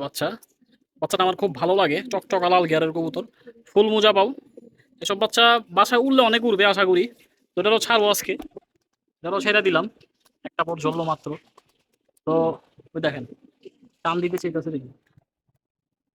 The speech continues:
এটা দিতেছে কবুতর। তো কবুতরটা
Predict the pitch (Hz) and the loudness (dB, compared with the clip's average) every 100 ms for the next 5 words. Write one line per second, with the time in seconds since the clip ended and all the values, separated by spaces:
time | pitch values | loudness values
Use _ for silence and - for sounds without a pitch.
0 | _ _ 381 185 196 196 185 165 143 120 | _ _ -20 -16 -10 -10 -8 -10 -12 -18
1 | - - _ _ _ _ _ _ _ 170 | -20 -20 _ _ _ _ _ _ _ -2
2 | 170 175 - - - 180 - 170 - | -2 -2 -8 -16 -18 -20 -14 -12 -8